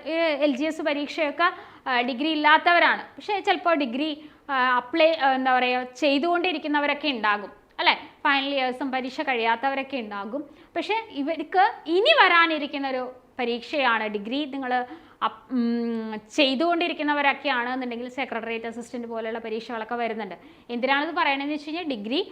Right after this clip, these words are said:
പഠിച്ചുകൊണ്ടിരിക്കുന്നവരാണ് എങ്കിൽ അവർ പാസ് ഔട്ട് ആവുമ്പോഴേക്കും ഈ വർഷം അവസാനത്തോടു കൂടി വരാൻ പോകുന്ന നോട്ടിഫിക്കേഷനാണ് സെക്രട്ടേറിയറ്റ് അസിസ്റ്റന്റ്. അപ്പോൾ നിങ്ങളുടെ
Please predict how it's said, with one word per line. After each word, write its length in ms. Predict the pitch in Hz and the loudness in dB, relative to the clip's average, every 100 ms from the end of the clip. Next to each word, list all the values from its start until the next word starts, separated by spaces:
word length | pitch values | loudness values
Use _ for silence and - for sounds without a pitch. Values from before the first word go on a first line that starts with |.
| - - | -18 -4
പഠിച്ചുകൊണ്ടിരിക്കുന്നവരാണ് 1400 | 247 233 247 392 370 370 370 349 339 349 330 269 262 294 359 359 | 0 0 2 2 2 0 -2 -2 -2 2 4 4 2 2 2 2
എങ്കിൽ 280 | 240 208 269 285 - _ | -2 -6 -8 -8 -18 _
അവർ 100 | 247 277 | -6 0
പാസ് 260 | 269 247 254 | 0 0 -2
ഔട്ട് 140 | 277 285 | -2 0
ആവുമ്പോഴേക്കും 500 | 262 254 247 233 226 - 247 | 0 0 -2 -2 -6 -12 -8
ഈ 40 | 247 | -6
വർഷം 220 | 247 277 240 | -4 -4 -4
അവസാനത്തോടു 640 | 240 254 240 247 269 285 | -6 -4 -4 -4 -4 -4
കൂടി 160 | 269 254 247 | -4 -4 -2
വരാൻ 220 | 233 240 240 | -2 -2 -2
പോകുന്ന 200 | 226 233 | -4 -6
നോട്ടിഫിക്കേഷനാണ് 720 | 220 220 226 233 220 240 226 330 - - _ - | -8 -10 -12 -10 -8 -6 -2 -4 -6 -20 _ -2
സെക്രട്ടേറിയറ്റ് 560 | 247 240 240 233 226 240 | 0 0 -2 -2 0 -2
അസിസ്റ്റന്റ്. 420 | 240 214 214 190 - | -4 -8 -8 -10 -8
അപ്പോൾ 120 | 269 | -6
നിങ്ങളുടെ 180 | 269 | -4